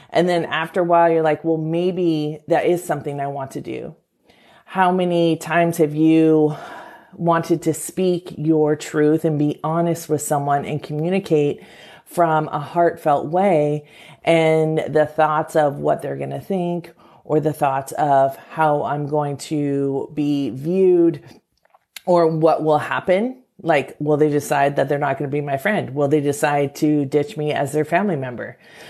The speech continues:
When I first came out to my family, the first response of, you know, my mom, bless her heart, and she has,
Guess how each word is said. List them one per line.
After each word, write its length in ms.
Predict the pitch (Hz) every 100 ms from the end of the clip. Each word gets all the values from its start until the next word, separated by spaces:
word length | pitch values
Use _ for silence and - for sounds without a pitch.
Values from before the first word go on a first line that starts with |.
| - -
When 260 | 151 165
I 220 | 156 156 151
first 300 | 147 139 -
came 160 | 147
out 220 | 143 143 -
to 500 | 151 147 151 151 147 - - -
my 240 | 147 151
family, 640 | 151 143 143 147 151 151
the 280 | 143 143 139
first 320 | 135 147 147
response 420 | 139 135 143 139 151
of, 380 | 143 143 139 -
you 120 | 156
know, 100 | 143
my 140 | 135
mom, 320 | 139 139 143
bless 240 | 139 139 135
her 120 | 139
heart, 260 | 151 147 147
and 120 | 143
she 380 | 147 143 143 139
has, 500 | 143 139 135 -